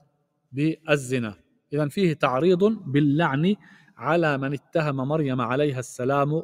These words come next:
بالزنا، وهذا ملحظ دقيق. المسألة الثانية، روى بعضهم عن عيسى عليه السلام أنه قال ليحيى عليه السلام: "أنت خير مني، سلم الله عليك،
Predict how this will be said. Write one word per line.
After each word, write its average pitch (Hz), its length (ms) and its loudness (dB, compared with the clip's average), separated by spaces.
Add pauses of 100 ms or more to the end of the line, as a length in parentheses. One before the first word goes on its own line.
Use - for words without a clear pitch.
(120)
بالزنا، 139 560 -2
وهذا 131 440 -2
ملحظ 147 600 -2 (280)
دقيق. 127 340 0 (760)
المسألة 277 520 2
الثانية، 214 720 0
روى 180 360 8
بعضهم 156 520 2
عن 135 240 0
عيسى 170 340 -2
عليه 143 400 2
السلام 139 520 2
أنه 143 480 0
قال 160 360 4
ليحيى 127 600 0
عليه 131 440 4
السلام: 147 560 0 (800)
"أنت 196 420 4
خير 175 640 4
مني، 160 760 2 (920)
سلم 175 440 4
الله 139 420 2
عليك، 160 520 4